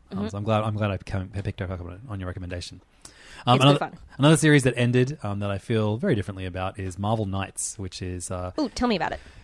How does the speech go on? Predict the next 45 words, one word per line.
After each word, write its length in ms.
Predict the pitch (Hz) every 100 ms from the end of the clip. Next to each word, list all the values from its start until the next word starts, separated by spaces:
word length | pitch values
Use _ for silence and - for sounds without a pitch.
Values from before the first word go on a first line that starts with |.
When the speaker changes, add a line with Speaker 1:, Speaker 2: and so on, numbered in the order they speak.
| -
Speaker 2:
Yes, 140 | 180
this 100 | 156
is 100 | 170
Donny 220 | 143 156 147
Cates 520 | 123 135 131 - -
with, 280 | 113 110 107
uh, 120 | 104
various 340 | 101 120 117
other 180 | 113 110
writers 460 | 104 101 98 98 95
over 180 | 104 101
six 300 | - - -
issues, 520 | 110 - 101 95 -
um, 300 | 98 92 98
writing 280 | 101 98 98
a 40 |
book 260 | 95 101 -
that 140 | 110
kind 200 | - 101
of 180 | 98 90
brought 280 | - 101 98
back 260 | 98 98 -
all 240 | 107 95 98
of 120 | 92
the 160 | 95 92
characters 460 | - 101 101 101 92
that 80 |
were 100 | 98
famous 400 | 95 120 110 107
for 180 | - 107
being 240 | 98 101 98
part 300 | 104 98 101
of, 300 | 101 92 98
uh, 220 | 95 95
Marvel's 420 | 98 98 98 98
Marvel 280 | 101 98 95
Knights 340 | 104 143 135 135
run 240 | 131 123
in 180 | 110 98
the 120 | 98
late 200 | 95 95
nineties, 440 | 101 107 110 127
early 160 | 101 98
two 100 | 104
thousands. 500 | - 104 113 160 -